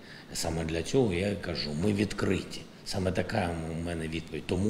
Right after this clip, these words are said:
у нас і спільні міжнародні слідчі комісії, тому що нам скривати нема що. Будь ласка. Всі винні повинні бути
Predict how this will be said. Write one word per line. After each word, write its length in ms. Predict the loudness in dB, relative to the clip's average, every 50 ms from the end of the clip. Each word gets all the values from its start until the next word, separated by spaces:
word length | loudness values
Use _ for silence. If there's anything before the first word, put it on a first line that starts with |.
| 4 4
у 20 |
нас 300 | 4 4 4 2 0 0 0
і 100 | 2 2
спільні 600 | 2 2 2 2 2 2 4 4 4 2 2 0 -6 -10 -6 0 4
міжнародні 640 | 4 4 4 4 4 4 4 4 4 4 4 4
слідчі 460 | 2 2 2 0 0 0 0 0 -2
комісії, 640 | 0 0 0 0 2 2 2 0 -2 -4 -6 -8 -10 -12 -14 -12 -6
тому 200 | -2 0 0 0
що 180 | 0 0 -2
нам 300 | 0 0 2 2 2 2
скривати 520 | 0 -2 0 2 4 4 4 2 2 0 -2
нема 420 | -2 -2 -2 -2 0 0 -2 -2 -4 -10 -14 -10 -6
що. 360 | -4 -4 -4 -2 -4 -6 -6 -6 -8 -14 -18 -20 -20 -20 -20 -20 -14 -10 -4
Будь 200 | -4 -2 0 0
ласка. 320 | -2 -2 -2 -4 -8 -8 -12 -14 -18 -18 -18 -18 -18 -18 -18 -18 -18 -18 -20 -20 -20 -20 -20 -20 -20 -20 -20 -20 -20 -20 -20 -20 -20 -20 -20 -20 -20 -20 -20 -20 -16 -4
Всі 300 | 0 2 4 6 6 4
винні 380 | 4 4 4 4 4 4 4 4
повинні 480 | 2 0 -2 0 2 2 4 4 2
бути 340 | 2 0 -2 -4 -4 -4